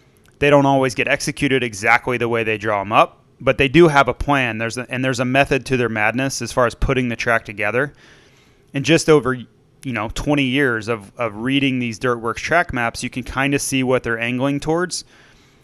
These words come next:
And then other times they kinda throw a section together and just let the rider sort it out. They'll, they'll piece together a, a bunch of obstacles that doesn't really look like it has a hard plan, but there are several options and several ways to get through there.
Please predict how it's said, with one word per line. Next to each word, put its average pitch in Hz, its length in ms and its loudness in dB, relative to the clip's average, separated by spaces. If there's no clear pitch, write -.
And 139 100 -2
then 156 100 2
other 202 180 6
times 143 440 0
they 135 540 0
kinda 165 380 0
throw 160 260 2
a 151 60 2
section 156 360 0
together 135 640 -2
and 135 680 -4
just 147 280 0
let 131 240 0
the 131 100 -2
rider 120 340 2
sort 117 260 -4
it 107 80 -6
out. 98 300 -6
They'll, 117 180 -4
they'll 127 160 0
piece - 340 -4
together 127 640 0
a, 123 80 0
a 131 60 -2
bunch 135 260 0
of 123 80 0
obstacles 156 800 2
that 123 300 0
doesn't 170 320 -4
really 156 260 4
look 143 200 0
like 139 140 -2
it 123 80 -6
has 123 220 0
a - 20 -2
hard 127 260 0
plan, 147 520 -4
but 131 100 -2
there 135 140 4
are 127 160 4
several 135 520 2
options 120 520 0
and 113 100 -10
several 127 400 0
ways 120 220 -2
to 120 100 -10
get 107 160 -6
through 123 220 -4
there. 139 280 0